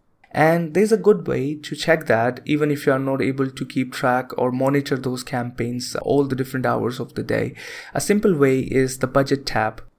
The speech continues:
So there's a budget tab Amazon introduced some time back.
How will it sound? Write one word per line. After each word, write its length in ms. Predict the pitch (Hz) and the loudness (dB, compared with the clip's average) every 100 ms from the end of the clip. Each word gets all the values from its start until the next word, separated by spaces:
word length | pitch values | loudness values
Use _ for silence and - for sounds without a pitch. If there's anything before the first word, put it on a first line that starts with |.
| _ _ | _ _
So 160 | - 139 | -6 2
there's 200 | 160 185 | 2 2
a 60 | |
budget 300 | 180 156 160 | 2 2 0
tab 260 | - 131 123 | 0 0 0
Amazon 380 | 131 139 147 139 | 0 -2 -2 -2
introduced 580 | 135 - 135 120 131 | -6 -8 -8 -6 -6
some 160 | - 135 | -4 -4
time 320 | - 131 131 | -2 -2 0
back. 400 | 127 113 165 - | 0 0 -2 -4